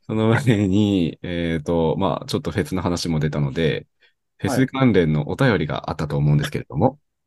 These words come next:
Speaker 2: そうですね。
Speaker 1: ええ。
Speaker 2: あなた、上手だね。すごい、
Speaker 1: そう。
Speaker 2: なんか、番組やってらっしゃる、なんか。
Speaker 1: <laughs> ご紹介お願いしてもよろしいですか？
Speaker 2: 久しぶりだね。
Speaker 1: うん。久々。
Speaker 2: なんか。
Speaker 1: この感じね。
Speaker 2: なあ、やってたんだね、一ヶ月前。もう、間違って違う人のお便り読みそうになったもん、今だって。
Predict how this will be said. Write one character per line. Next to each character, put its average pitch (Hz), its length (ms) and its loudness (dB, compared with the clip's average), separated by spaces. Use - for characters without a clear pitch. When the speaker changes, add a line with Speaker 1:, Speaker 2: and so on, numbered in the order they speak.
Speaker 2:
そ 208 80 0
う 160 40 4
で 120 80 -2
す - 160 -12
ね。 98 100 -10
Speaker 1:
え - 60 -4
え。 - 40 4
Speaker 2:
あ 170 40 4
な - 20 6
た、 151 240 4
上 160 220 4
手 180 60 -14
だ 147 120 4
ね。 135 160 2
す - 100 -2
ご 147 80 6
い、 - 20 6
Speaker 1:
そ 107 40 4
う。 - 20 -2
Speaker 2:
な 123 100 2
ん 120 40 -2
か、 92 200 -2
番 135 180 2
組 143 160 4
や 139 80 4
っ 135 40 -4
て 143 80 4
ら 131 60 4
っ 127 40 0
し - 80 -6
ゃ 135 60 0
る、 87 80 -6
な 92 80 -8
ん 90 80 -10
か。 - 120 -20
Speaker 1:
<laughs> 160 420 -2
ご 98 120 0
紹 95 160 4
介 90 120 4
お 87 80 2
願 87 180 2
い 82 40 -2
し - 60 -4
て 87 60 0
も 76 80 0
よ 71 40 0
ろ 76 60 -4
し 73 60 -6
い 71 40 -4
で 71 40 -4
す 73 60 -10
か？ 95 180 -10
Speaker 2:
久 156 140 -8
し 175 140 -2
ぶ 175 120 6
り 175 80 8
だ 180 140 2
ね。 185 260 -2
Speaker 1:
う 107 80 6
ん。 101 440 6
久 120 220 0
々。 110 240 6
Speaker 2:
な 120 80 0
ん - 20 -8
か。 - 140 -18
Speaker 1:
こ 98 60 -6
の 92 120 -4
感 85 200 -6
じ 78 100 -6
ね。 80 260 -4
Speaker 2:
な 170 220 4
あ、 135 80 2
や 127 100 2
っ - 20 -10
て 190 120 2
た 165 140 4
ん 120 40 4
だ 110 100 2
ね、 123 80 2
一 120 80 0
ヶ 120 120 0
月 117 200 -4
前。 104 240 -4
も 101 380 -6
う、 95 40 -14
間 107 60 -10
違 151 200 0
っ - 20 -4
て 165 60 -14
違 - 260 -6
う 175 40 2
人 190 120 -4
の 151 80 4
お 113 60 2
便 131 140 4
り 117 60 6
読 107 120 -2
み 104 100 -4
そ 110 100 -6
う - 20 -4
に 101 60 -2
な 98 40 -4
っ 92 40 -6
た 92 80 -8
も 90 80 -4
ん、 90 40 -6
今 82 120 -8
だ 80 80 -16
っ - 40 -18
て。 - 140 -20